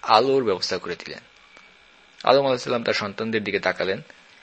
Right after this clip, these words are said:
এবং আল্লাহ সুবহানাহু ওয়া তাআলার কাছে জানতে চাইলেন, "এরা কারা?" আল্লাহ সুবহানাহু ওয়া তাআলা বললেন, "এরা হচ্ছে সবাই তোমার বংশধর, তোমার উত্তরসূরি।"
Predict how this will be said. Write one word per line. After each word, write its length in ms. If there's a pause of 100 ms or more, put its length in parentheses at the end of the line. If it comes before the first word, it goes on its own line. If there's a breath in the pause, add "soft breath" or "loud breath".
(440 soft breath)
এবং 120
আল্লাহ 220
সুবহানাহু 140
ওয়া 80
তাআলার 200
কাছে 220
জানতে 260
চাইলেন, 360 (500)
"এরা 180
কারা?" 320 (680)
আল্লাহ 160
সুবহানাহু 340
ওয়া 40
তাআলা 40
বললেন, 340 (460)
"এরা 180
হচ্ছে 240
সবাই 320
তোমার 240
বংশধর, 460
তোমার 300
উত্তরসূরি।" 460